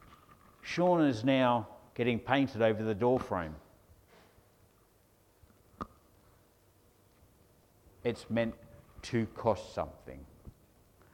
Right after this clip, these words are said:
It's meant to not just be easy. It is a sacrifice.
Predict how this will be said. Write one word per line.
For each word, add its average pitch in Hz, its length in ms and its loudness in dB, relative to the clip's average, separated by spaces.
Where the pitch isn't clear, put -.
It's 131 280 -2
meant 117 300 -2
to 107 240 -4
not 95 300 -2
just 92 360 -8
be 95 60 -2
easy. 76 360 -14
It 87 140 -8
is 92 200 -8
a 110 80 -4
sacrifice. - 960 -6